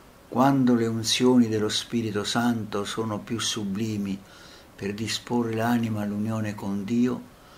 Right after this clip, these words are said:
abitualmente arrivano queste ansie così intense e delicate delle caverne dell'anima.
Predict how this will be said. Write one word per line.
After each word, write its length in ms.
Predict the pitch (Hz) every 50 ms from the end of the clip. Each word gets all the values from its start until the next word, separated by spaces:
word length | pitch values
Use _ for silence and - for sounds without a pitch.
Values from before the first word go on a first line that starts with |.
| - - - -
abitualmente 960 | - 104 117 123 123 120 131 131 139 143 147 151 156 151 147 135 123 139 131
arrivano 520 | 127 123 127 135 139 131 123 127 123 123
queste 380 | 120 120 120 117 - - - 117
ansie 420 | 117 123 120 120 120 - - 110
così 340 | 104 117 113 107 - 123 123
intense 680 | 120 110 101 98 - 117 117 113 110 110 104 - - 107
e 40 | 95
delicate 760 | 101 107 101 104 107 101 - 110 110 107 104 104 104 98 95 - - - - - - - -
delle 260 | - 117 117 120 113
caverne 640 | 110 - 110 110 107 107 107 107 104 101 101 98 98
dell'anima. 720 | 95 98 95 92 92 92 92 92 90 - - - - -